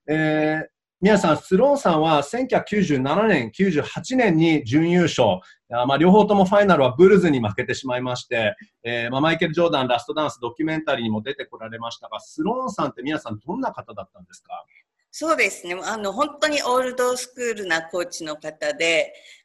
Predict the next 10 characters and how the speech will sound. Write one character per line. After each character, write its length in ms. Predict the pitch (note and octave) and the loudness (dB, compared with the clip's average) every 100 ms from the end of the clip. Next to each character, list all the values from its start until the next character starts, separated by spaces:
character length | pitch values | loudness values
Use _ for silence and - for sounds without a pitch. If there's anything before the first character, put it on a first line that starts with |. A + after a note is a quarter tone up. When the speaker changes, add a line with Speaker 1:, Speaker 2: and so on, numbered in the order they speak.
| - | -12
Speaker 2:
あ 180 | F3 F3 | -8 -8
の、 600 | E3+ E3 D#3 C#3+ C3 - F3+ - A#3 _ _ _ - | -8 -8 -6 -10 -14 -20 -20 -20 -20 _ _ _ -14
実 480 | G3 - - A#3 | -14 -14 -8 -6
直 220 | A#3 G#3+ G3+ | -6 -6 0
で、 320 | F#3 F3 - - - - | 4 4 2 -4 -20 -6
頑 380 | F3 A3 G#3+ F#3+ | 0 0 0 -4
固 160 | D#3+ D3 | -4 2
で、 240 | D3 C#3+ - - - - | 2 2 -2 -2 -4 -6
Speaker 1:
<laughs> 360 | - - - E3+ | -16 -8 0 2
Speaker 2:
で、 340 | A#3 A3 G#3+ | 4 2 0